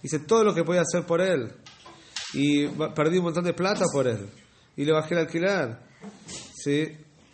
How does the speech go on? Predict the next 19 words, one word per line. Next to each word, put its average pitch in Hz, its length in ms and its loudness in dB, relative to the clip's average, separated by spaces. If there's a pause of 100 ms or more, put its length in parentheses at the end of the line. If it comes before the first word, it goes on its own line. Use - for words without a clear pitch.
Y 147 100 0
yo 160 160 0
mismo 208 220 4
le 180 100 4
pagué 165 160 4
al 165 100 4
Poritz 170 340 2
plata 170 240 2
que 160 80 4
le 151 60 2
tenía 160 180 2
pagado 160 300 2
a 214 80 4
él." 170 200 2 (420)
Dice, - 200 -4
"¿Qué 226 160 6
más 196 200 6
podía 156 320 6
hacer?" 127 320 0